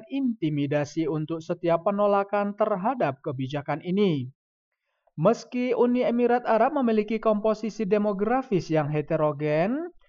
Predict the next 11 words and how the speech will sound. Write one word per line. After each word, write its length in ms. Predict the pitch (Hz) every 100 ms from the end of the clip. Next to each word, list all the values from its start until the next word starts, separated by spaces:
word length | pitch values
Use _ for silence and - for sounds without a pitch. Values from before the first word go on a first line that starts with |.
| _
opini 400 | - 156 156 151
publik 400 | 151 165 151 160
di 160 | 151 156 -
Uni 160 | 226 240
Emirat 400 | 240 233 233 233
Arab, 400 | 226 226 226 226
seperti 560 | - 330 330 196 165 147
di 240 | 147 151
negara-negara 880 | 165 165 156 160 156 151 156 165 160
Arab 160 | 165
lainnya, 560 | 170 170 165 175 208 269